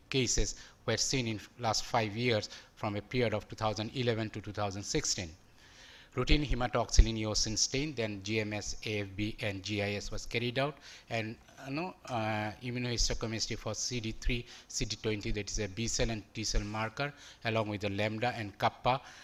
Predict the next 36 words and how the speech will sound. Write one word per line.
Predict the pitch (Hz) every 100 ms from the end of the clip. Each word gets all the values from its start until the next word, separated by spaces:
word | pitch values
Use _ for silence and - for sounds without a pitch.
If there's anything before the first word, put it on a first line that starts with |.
| - - -
and | 127 127 135 - - - -
I | 123
G | 110 117
G | 113 113
four, | - 120 120 127 -
serum | - 117 113 113
I | 107
G | 104 104
G | 110
four, | 104 - 117 120 - - - -
uh, | 110 110 104 107 -
were | 123 127
carried | - 107 104
out | 104 104 -
according | 117 104 101 98
to | 104
the | 95 95 95 -
presentation. | 95 98 92 120 107 95 73 78 - - - - -
So | - 131
total, | 160 160 156 139 139 -
uh, | 117 107
ninety-three | 107 120 120 127 127
cases, | - 110 110 113
six | - - 135 -
point | 120 107
six | - 143
four | - 120
percent | - 131 - 117
of | 104 101 - - -
non-specific | 113 110 - 113 120 104
orbital | 110 101 101 101
inflammation | 95 - 110 117 - 104
were | 98
reported | 104 - 123 113 104 - - -
out | 107 -
of | 101